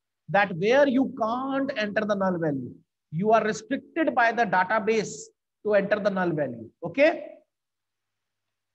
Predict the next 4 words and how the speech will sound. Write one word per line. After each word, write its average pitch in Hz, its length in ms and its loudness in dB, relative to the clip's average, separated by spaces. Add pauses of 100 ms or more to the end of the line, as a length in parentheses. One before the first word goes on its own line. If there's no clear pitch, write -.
(1200)
So 220 200 2
let 233 260 2
us 294 180 4
start 220 440 -2